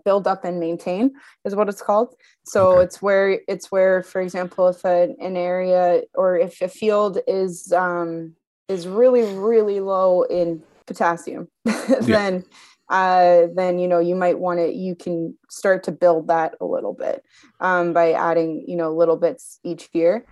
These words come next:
Speaker 1: Um, it depends though, because in that, i-, in terms of if you, what approach you use, because if you own the land or if you rent it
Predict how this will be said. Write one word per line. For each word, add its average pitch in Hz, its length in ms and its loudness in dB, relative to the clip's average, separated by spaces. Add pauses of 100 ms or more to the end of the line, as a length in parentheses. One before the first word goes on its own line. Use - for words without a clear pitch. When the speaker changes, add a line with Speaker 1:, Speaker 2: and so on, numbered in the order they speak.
(300)
Speaker 1:
Um, 185 300 0
it 185 240 -4
depends 214 500 0
though, 175 200 2
because 185 340 -2
in 190 140 -4
that, 196 260 -4
i-, - 240 0
in 185 240 -6
terms 185 340 -8
of 180 240 -2
if 185 220 -10
you, 180 140 -6
what 180 240 0
approach 175 420 -2
you 202 80 -8
use, 214 360 -6
because 185 420 -4
if 185 200 -10
you 190 400 -8 (280)
own 240 240 2
the 226 100 0
land 165 520 -8 (840)
or 202 100 -4
if 190 140 -10
you 220 80 -6
rent 214 260 -6
it - 180 -10